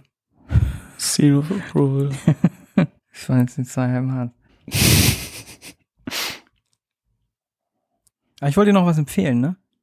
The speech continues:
Speaker 1: Ja, was denn?
Speaker 2: Einen geilen YouTube-Channel. Ich hab mal wieder so einen, äh, YouTube-Deep Dive, Deep Dive gemacht.
Speaker 1: Mhm.
Speaker 2: Kenn-, kennst es ja sicherlich auch, wenn man einen geilen YouTube-Channel entdeckt und irgendein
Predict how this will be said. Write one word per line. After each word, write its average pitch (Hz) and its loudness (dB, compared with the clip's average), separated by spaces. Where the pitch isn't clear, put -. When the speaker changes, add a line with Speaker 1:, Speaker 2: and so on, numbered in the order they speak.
Speaker 1:
Ja, 135 2
was 120 -4
denn? 135 -2
Speaker 2:
Einen 143 -4
geilen 143 4
YouTube-Channel. 147 2
Ich - -10
hab 151 -4
mal 147 0
wieder 151 4
so 143 2
einen, 143 2
äh, - -2
YouTube-Deep 143 -2
Dive, 123 4
Deep - -20
Dive 123 0
gemacht. 123 -2
Speaker 1:
Mhm. 147 4
Speaker 2:
Kenn-, 131 4
kennst 135 0
es - -4
ja 131 4
sicherlich 127 2
auch, 127 2
wenn 120 2
man 120 4
einen 147 -2
geilen 127 4
YouTube-Channel 143 0
entdeckt 151 0
und 131 -8
irgendein 135 -4